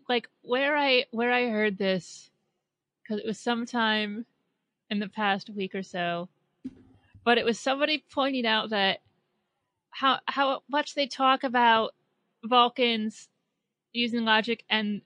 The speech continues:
suppressing emotion, they sure seem irritated a lot.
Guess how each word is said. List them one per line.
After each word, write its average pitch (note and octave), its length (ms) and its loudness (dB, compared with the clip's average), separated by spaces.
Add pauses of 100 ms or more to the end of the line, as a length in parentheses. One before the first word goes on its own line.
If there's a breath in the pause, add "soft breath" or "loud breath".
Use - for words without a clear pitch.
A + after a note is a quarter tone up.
suppressing A3 680 -4
emotion, G3+ 680 0 (400 soft breath)
they A3 140 4
sure A#3 320 2
seem A3+ 340 -2 (140)
irritated B3+ 720 0
a C4+ 80 2
lot. B3+ 360 2